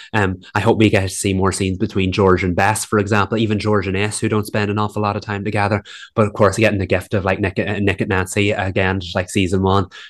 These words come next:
That felt like a real throwback, and that scene felt like it could have belonged in any of the first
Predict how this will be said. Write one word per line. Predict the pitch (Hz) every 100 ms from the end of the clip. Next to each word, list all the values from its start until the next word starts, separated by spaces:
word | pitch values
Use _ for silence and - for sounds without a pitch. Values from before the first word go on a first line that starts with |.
| -
That | 127
felt | 127 113
like | 95 104
a |
real | 92 92
throwback, | 87 98 92 95 95 113
and | 98 95 104
that | - 107 -
scene | - 101 95
felt | - 92
like | 92 90
it | 95
could | -
have | 90
belonged | 95 92 90 92 98
in | 98
any | 98 95 98
of | 95
the | 104
first | - 92 -